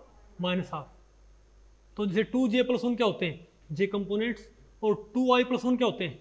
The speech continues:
आई components। तो भाई ये जो total motion क्वांटम बना तो जे, तो J और आई, तो जे और आई भी आपस में बताओ क्या कर सकते हैं भाई?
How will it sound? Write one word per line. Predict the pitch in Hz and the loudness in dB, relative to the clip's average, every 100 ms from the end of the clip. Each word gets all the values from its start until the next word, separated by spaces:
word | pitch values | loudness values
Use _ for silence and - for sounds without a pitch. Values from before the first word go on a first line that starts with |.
| _ _ _ _ _ _ _ _ _ 196 | _ _ _ _ _ _ _ _ _ -2
आई | 180 | -2
components। | 165 160 160 156 151 139 - - - - _ _ | -4 -8 -8 -10 -12 -16 -20 -20 -20 -20 _ _
तो | 214 | -2
भाई | 180 226 247 - - 185 | 0 0 -2 -14 -14 -2
ये | 190 220 | 2 2
जो | 220 226 | 2 2
total | 233 240 | 2 2
motion | 240 233 233 | 2 2 0
क्वांटम | 233 240 240 | -2 0 0
बना | 220 262 | 2 0
तो | 247 196 | 0 -2
जे, | 233 208 | -2 -2
तो | 240 | -2
J | 185 233 262 | -2 2 4
और | 247 240 226 | 4 2 0
आई, | 220 226 226 - - - _ _ _ _ | 0 0 0 -2 -8 -20 _ _ _ _
तो | 208 | 0
जे | 147 233 254 | 2 2 2
और | 240 294 311 - - - _ _ - _ _ - - - _ - _ _ | 4 2 2 -6 -18 -20 _ _ -20 _ _ -20 -20 -20 _ -20 _ _
आई | 226 233 254 226 | -4 0 0 2
भी | 170 262 | 4 2
आपस | 240 226 220 - 233 226 226 | 2 -2 -2 -4 -4 -2 0
में | 233 | 0
बताओ | 233 233 | 0 -2
क्या | 233 | -2
कर | |
सकते | 226 - | -4 -2
हैं | 208 | 0
भाई? | 285 | 0